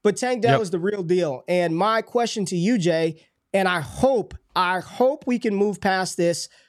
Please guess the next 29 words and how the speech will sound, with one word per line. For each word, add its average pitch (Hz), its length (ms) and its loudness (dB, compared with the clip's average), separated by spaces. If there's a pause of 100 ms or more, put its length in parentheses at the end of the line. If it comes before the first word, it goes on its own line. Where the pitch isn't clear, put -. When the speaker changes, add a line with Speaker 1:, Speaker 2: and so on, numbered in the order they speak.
(200)
Speaker 1:
this 185 200 2
draft 190 300 0
season. 196 500 -2 (260)
Let's 220 240 2
stop 214 420 -2
with 190 120 -4
the 175 80 -2
too 202 220 0
small 185 380 0
to 180 60 -2
play 180 240 0
receiver. 175 540 -2
Too, 185 280 -6 (260)
like, 190 140 2
it 190 100 0
doesn't 226 240 0
matter, 170 340 0
man. 139 340 -2
Like, 160 240 -2
N 226 120 2
F 233 120 -2
L 220 120 2
teams 202 220 -2
don't 185 140 0
give 170 140 0
a 170 40 -2
damn 165 320 -2
about 156 300 -4
that. 156 320 -2